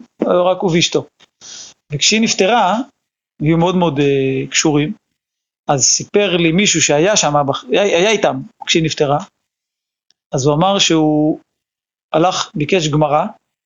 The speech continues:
של מסכת ברכות, והוא עיין בהלכה שם, בסוגיה של חייב אדם לברך על הרע ומברך על הטובה, ואחרי כמה דקות הוא ברך, בורדן האמת.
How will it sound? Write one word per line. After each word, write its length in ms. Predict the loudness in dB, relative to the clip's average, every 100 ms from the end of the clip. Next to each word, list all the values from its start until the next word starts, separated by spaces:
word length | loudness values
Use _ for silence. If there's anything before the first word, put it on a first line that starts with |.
| _ _ _ _
של 120 | -10 -4
מסכת 300 | -2 0 -2
ברכות, 420 | -2 -2 -2 -6 _ _ _ _ _ _ _ _ _ _ _ _ _ _ _ -4
והוא 500 | 0 2 2 0 -4 -8 -2
עיין 420 | 0 2 0 -2 -6 _
בהלכה 880 | -2 0 2 2 0 0 0 0 0
שם, 180 | 0 0 0 -2 -2
בסוגיה 460 | -2 -2 0 0 0
של 180 | -2
חייב 300 | 0 0 2
אדם 280 | 2 2 0
לברך 420 | -2 0 0 0
על 100 | 0
הרע 140 | 2 0
ומברך 300 | -2 -2 -2
על 100 | -4
הטובה, 380 | -4 -2 0 -2 -8 _ _ _ _ _ _ _ _ _ _ -20 -20 -20 -12
ואחרי 200 | -4 -2
כמה 200 | 0 0
דקות 600 | 0 0 0 0 -4 -10 -16 _ _ _ _ _ -6
הוא 80 | -4
ברך, 340 | -2 -6 -10 _ _ _ _ _ -4
בורדן 340 | -2 0 0
האמת. 320 | -2 -6 -12